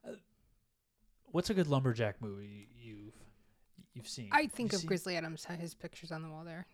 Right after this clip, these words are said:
Speaker 1: So we're just looking at Grizzly
Speaker 2: Yeah,
Speaker 1: Adams?
Speaker 2: I don't know. I, I don't, can't say that I've seen a lumberjack <laughs> movie.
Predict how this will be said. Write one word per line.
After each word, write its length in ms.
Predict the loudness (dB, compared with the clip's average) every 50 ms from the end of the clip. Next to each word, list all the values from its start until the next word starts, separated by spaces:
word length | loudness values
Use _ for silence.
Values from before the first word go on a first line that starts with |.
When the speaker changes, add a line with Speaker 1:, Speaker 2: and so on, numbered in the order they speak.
| -20 _
Speaker 1:
So 60 | -18 -12
we're 60 | -8 -6
just 120 | -4 -2
looking 220 | -2 -2 -2 -2
at 120 | -2 -2 -2
Grizzly 400 | -4 -4 -4 -2 -2 0 2 2
Speaker 2:
Yeah, 100 | 2 2
Speaker 1:
Adams? 120 | 2 0 -2
Speaker 2:
I 60 | 0 0
don't 180 | 0 0 0
know. 220 | -2 -4 -6 -8 -8 -6
I, 120 | -6 -6 -6 -6 -6
I 120 | -4 -4 -4 -4 -4
don't, 160 | -4 -4 -4 -6 _ _ -20 -16
can't 220 | -12 -12 -12 -10
say 100 | -10 -10
that 120 | -8 -8 -8
I've 120 | -8 -8
seen 220 | -10 -10 -10 -10
a 40 | -10
lumberjack 420 | -10 -10 -10 -10 -10 -10 -10 -12 -12
<laughs> 40 | -14
movie. 300 | -16 -16 -16 -16 -16 -18